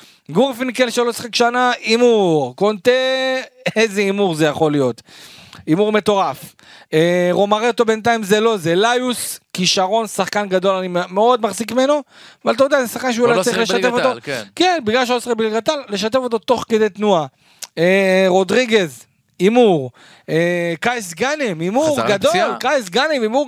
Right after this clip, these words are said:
Speaker 1: גדול, זה חלוץ החוד של הפועל תל אביב היום. החלוץ של הפועל תל אביב זה קייס גאנם, ובאמת, אני, אני מכיר אותו מבאר שבע, אחלה ילד,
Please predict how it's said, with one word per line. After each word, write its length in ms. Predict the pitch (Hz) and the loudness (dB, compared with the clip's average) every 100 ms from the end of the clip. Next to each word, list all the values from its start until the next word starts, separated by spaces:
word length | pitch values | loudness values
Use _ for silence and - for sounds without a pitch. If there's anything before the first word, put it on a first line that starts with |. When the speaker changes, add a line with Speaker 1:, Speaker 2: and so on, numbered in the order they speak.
| 240 | 2
Speaker 1:
גדול, 260 | 220 294 302 - - | 2 0 -2 -14 -16
זה 240 | 139 151 277 | -4 -2 0
חלוץ 320 | 175 202 - | 0 -2 -2
החוד 180 | 285 302 | -2 0
של 120 | 285 | -2
הפועל 240 | 240 311 | 0 -2
תל 180 | 277 262 | 0 0
אביב 220 | 233 320 | 0 0
היום. 260 | 339 190 117 - _ - - - | 0 0 -8 -16 _ -20 -10 -4
החלוץ 400 | 170 240 302 - | -2 -2 0 0
של 120 | 269 | 0
הפועל 200 | 254 285 | 0 -2
תל 60 | |
אביב 80 | 269 | 0
זה 100 | 233 | 0
קייס 200 | 269 262 | 0 0
גאנם, 280 | 214 285 285 | 0 0 0
ובאמת, 600 | 208 196 196 220 269 - - | 0 2 2 2 0 0 -2
אני, 460 | 175 180 226 226 220 - | 0 2 2 0 -2 -6
אני 180 | 165 180 | -4 0
מכיר 240 | 190 208 | 0 2
אותו 180 | 247 233 | 0 2
מבאר 260 | 208 185 175 | 2 2 2
שבע, 420 | 220 254 269 285 - - - _ _ - - _ - | 0 2 2 -2 -6 -18 -20 _ _ -20 -20 _ -6
אחלה 360 | 233 247 247 240 | -6 -4 -4 -4
ילד, 400 | 254 277 262 | -4 -4 -6